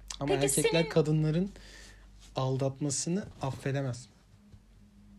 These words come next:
Speaker 2: Aşkta.
Speaker 1: Affetse bile bunu söyleyemez. Anladın mı?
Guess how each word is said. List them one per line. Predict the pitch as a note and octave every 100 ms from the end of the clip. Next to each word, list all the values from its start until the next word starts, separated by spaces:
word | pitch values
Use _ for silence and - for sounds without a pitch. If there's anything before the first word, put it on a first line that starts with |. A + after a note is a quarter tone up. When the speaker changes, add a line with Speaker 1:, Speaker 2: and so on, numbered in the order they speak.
| - - - -
Speaker 2:
Aşkta. | B3 - - - G#3 G3+ - - - - - - - - - - - - -
Speaker 1:
Affetse | D3 - F3+ F3 A#3+
bile | B3 G#3+
bunu | F3+
söyleyemez. | C#3+ D3+ C#3 C3 B2+ A#2 G#2+
Anladın | C#3 D3+ G#3
mı? | -